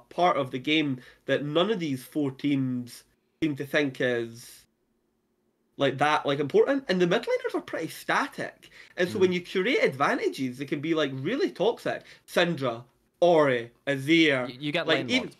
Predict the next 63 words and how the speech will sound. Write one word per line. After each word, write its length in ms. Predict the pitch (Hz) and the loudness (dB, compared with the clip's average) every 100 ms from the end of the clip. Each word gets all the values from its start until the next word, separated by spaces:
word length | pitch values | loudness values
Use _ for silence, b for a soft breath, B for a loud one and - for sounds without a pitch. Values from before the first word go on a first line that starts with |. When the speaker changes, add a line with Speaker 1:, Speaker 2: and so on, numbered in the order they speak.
| _ | _
Speaker 3:
You're 100 | 123 | -8
just 160 | 131 139 | -8 2
Speaker 1:
Yeah, 60 | |
Speaker 3:
locked 80 | 240 | 2
in 40 | 202 | 4
Speaker 1:
exact- 200 | 151 139 | 2 0
Speaker 3:
lane 160 | 143 | -2
against 320 | 139 131 127 120 | -2 -4 -4 -10
a 20 | |
suppressive 420 | 113 127 127 123 | -10 -8 -8 -8
champion, 420 | 127 127 131 131 | -10 -8 -8 -8
and 100 | 117 | -8
then 120 | 104 | -8
you're 100 | 104 | -8
just 140 | 95 _ | -12 _
kinda 120 | 98 | -18
sat 280 | - 98 101 | -14 -14 -12
there. 80 | - | -6
Speaker 1:
Like, 140 | 196 139 | -4 0
Speaker 3:
I, 60 | |
I 60 | 131 | 0
Speaker 1:
even 160 | 139 127 | 0 0
Speaker 3:
agree. 440 | 175 107 123 156 b b _ | -4 -8 -8 -8 b b _
I 60 | 139 | -12
think, 320 | - 190 220 | -8 -8 -6
Speaker 1:
Neeko. 300 | 214 247 135 | -6 -4 -6
Speaker 3:
I 40 | 127 | -6
think 300 | - 240 208 | -6 -8 -4
one 160 | 220 | -4
of 80 | 190 | -4
the 80 | 170 | -6
reasons 460 | 160 170 156 143 | -6 -6 -6 -8
for, 100 | - | -10
yeah, 160 | 170 160 | -6 -4
Neeko's 300 | 139 185 143 | -4 -6 -6
a 20 | |
great 140 | 127 113 | -6 -8
example 220 | 113 101 | -10 -12
too, 140 | 131 | -14
'cause 120 | - | -14
the 80 | - | -20
Q 220 | - 110 | -14 -12
range. 280 | 90 90 - b - | -12 -16 -20 b -12
I 60 | |
think 160 | 110 233 | -8 -6
a 40 | |
big 220 | 240 196 175 | -6 -6 -6
example 380 | 143 143 147 | -6 -8 -8
of 80 | 117 | -8
that, 220 | 101 92 - | -8 -10 -10
I 80 | |
think 240 | 113 202 - | -10 -10 -14
T 260 | - 147 | -12 -8
one 200 | 147 139 | -6 -6
have 100 | 123 | -8
kind 180 | - 123 | -12 -12
of 100 | 113 - _ | -12 -14 _
dragged 640 | - 110 113 123 131 120 - | -18 -16 -10 -6 -6 -6 -12
the 80 | |
meta 260 | 107 110 - | -10 -12 -14
this 300 | 139 143 - | -16 -16 -14
way, 280 | 139 151 165 B _ _ _ | -14 -12 -14 B _ _ _
where 380 | 139 135 131 131 | -4 -2 -2 -4